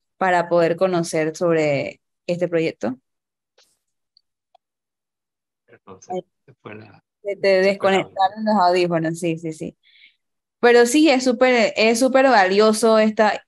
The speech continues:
Speaker 1: iniciativa de, de Rodi para incrementar la cultura y también el turismo, que va a traer mucho turismo a la, a este área de Panamá Viejo,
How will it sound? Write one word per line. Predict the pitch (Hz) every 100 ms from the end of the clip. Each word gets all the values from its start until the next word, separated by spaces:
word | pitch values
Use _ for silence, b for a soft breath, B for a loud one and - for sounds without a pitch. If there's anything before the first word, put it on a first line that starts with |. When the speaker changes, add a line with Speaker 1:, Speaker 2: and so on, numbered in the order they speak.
| -
Speaker 1:
iniciativa | 190 180 175 175 170 175 180 185
de, | 185 165 151 135 101 _
de | - 165 160 165
Rodi | 175 175 175 190
para | 180 165 151
incrementar | 170 160 165 165 160 147 165
la | 190
cultura | 190 165 170 180
y | 190
también | 190 175 175 196
el | 202
turismo, | 190 226 302 196
que | 175 175
va | 170 175 - 185 180 170
a | 170
traer | 165 165
mucho | 190 208 214
turismo | 208 170 165 180 185
a | 180 165
la, | 160 156 147 - - _ - - _ _
a | - 165
este | 170 185
área | 180 180 185
de | 175
Panamá | 170 165 160 160
Viejo, | 170 175 175 180